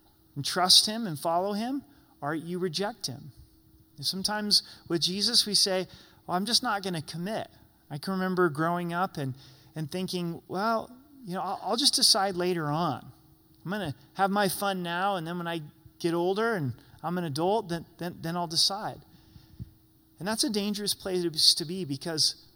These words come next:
a non-decision is a no decision.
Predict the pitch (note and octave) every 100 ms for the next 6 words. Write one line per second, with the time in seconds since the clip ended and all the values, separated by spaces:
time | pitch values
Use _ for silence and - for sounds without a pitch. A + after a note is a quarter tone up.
0 | _ _ D3+ D#3 F3 G#3+ B3 F3 - A3
1 | F#3+ D#3+ F#3 F3 E3+ F3+ E3+ D3+ - F#3+
2 | D#3+ A2+